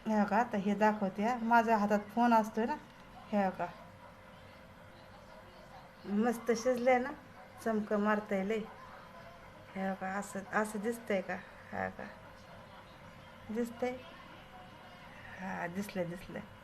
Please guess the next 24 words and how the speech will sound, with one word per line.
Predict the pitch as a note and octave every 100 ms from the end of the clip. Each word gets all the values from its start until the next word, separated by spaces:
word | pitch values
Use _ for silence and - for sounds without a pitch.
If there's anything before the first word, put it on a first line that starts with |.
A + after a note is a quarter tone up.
| - - - - - - - - - - - - -
हे | F3 F3
बघा. | - - - - - - - - - - - - - - - - - - - -
तर | A3
या | A3 C4
मस्त | C4 C4+ C4+ - C#4+
चुरून | C#4 - D4+ D#4 C#4+
मुरून | C#4 D4 D4+ D4
खायला | - B3+ B3
गाड्या | A#3 A3+
कारल्याची | A3+ A#3+ A3+ A3 A3+
भाजी. | A3 G#3+ E3 F3 - - - - - - - - - - - -
मस्त | C4+ B3+ - - C4+
कारल्याचं | C#4 B3+ B3 A#3+ A#3+ - - - - -
कल, | C4 C4
कालवण | B3+ C#4 C4 B3+ C4+ D#4 D#4 - - -
आणि | A#3 A3+
चुरून | G#3+ D4 D4+ D4+
मुरून | C#4 C#4+ C#4 C4
खायला | B3 B3 A#3+
या. | A#3 B3 C#4 - - -
काय | B3 A#3
कडू | A#3+ B3+
नाही | B3 A#3+
लागत, | A#3 A3+